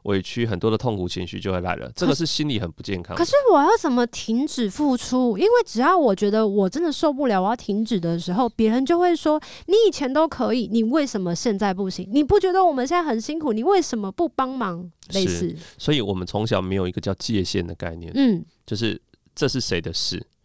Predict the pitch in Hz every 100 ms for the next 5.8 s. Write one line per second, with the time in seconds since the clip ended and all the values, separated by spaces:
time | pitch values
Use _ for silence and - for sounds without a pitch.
0 | _ - 247 202 240 185 180 165 165 165
1 | - 170 160 90 80 82 _ _ _ 120
2 | 104 - 143 110 - 117 120 107 110 104
3 | - 110 - 110 95 107 92 101 90 -
4 | 226 196 127 98 95 95 92 90 92 90
5 | 98 92 85 - 214 214 - -